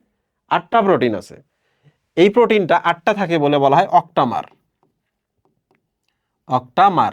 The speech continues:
মার মানে খণ্ড, অক্টা মানে আট, তাহলে আট খণ্ড। আটটা খণ্ড নিয়ে একটা প্রোটিন তৈরি হয়। এই প্রোটিনটার নাম হলো হিস্টোন। কি নাম? হিস্টোন। তাহলে পুরোটার নাম কি? হিস্টোন অক্টামার। প্রশ্ন হলো, "ভাই, এর নাম কেন হিস্টোন? এর নাম তো আমরা অন্য কিছু রাখতে পারতাম,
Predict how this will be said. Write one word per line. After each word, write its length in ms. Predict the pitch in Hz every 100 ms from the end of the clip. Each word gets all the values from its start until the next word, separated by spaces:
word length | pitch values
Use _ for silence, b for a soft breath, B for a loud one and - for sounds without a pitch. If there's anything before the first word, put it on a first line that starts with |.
| -
মার 240 | 117 123 139
মানে 160 | 156
খণ্ড, 400 | 170 - 170 165
অক্টা 440 | 226 349 160 156 147
মানে 160 | 147
আট, 340 | 120 95 - -
তাহলে 160 | - 131 -
আট 360 | 123 120 123
খণ্ড। 380 | - 120 104 95 - _ _ _ _ _ _ _ _ _ _ _
আটটা 360 | 143 160 196 233
খণ্ড 300 | 220 214 190
নিয়ে 280 | 175 156
একটা 320 | 180 311 165 180
প্রোটিন 380 | 190 170 165
তৈরি 200 | 117 110
হয়। 80 | 101
এই 100 | 107
প্রোটিনটার 440 | 123 170 185 196 185
নাম 160 | 156
হলো 140 | 160 214
হিস্টোন। 460 | 170 147 - 98 - _ _ _ _
কি 100 | 123
নাম? 380 | 131 233 403 - _ _ _ _ _ _ _ _ _ _ _ _ _ _ _ _ _ _ _
হিস্টোন। 580 | 151 175 - - 110 - -
তাহলে 240 | 110 131
পুরোটার 360 | 135 151 165 180
নাম 200 | 180 175
কি? 140 | 240
হিস্টোন 400 | 220 143 - 180
অক্টামার। 400 | 147 - 107 95 - _ _ _
প্রশ্ন 240 | - 165 214
হলো, 160 | 220
"ভাই, 200 | 196 214
এর 120 | 185 180
নাম 220 | 196 214
কেন 240 | 208 190
হিস্টোন? 400 | 165 135 - 104
এর 100 | 110
নাম 200 | 135 147
তো 60 | 160
আমরা 160 | 165
অন্য 220 | 170 170 185
কিছু 180 | 156
রাখতে 240 | 151 123 110
পারতাম, 280 | 80 -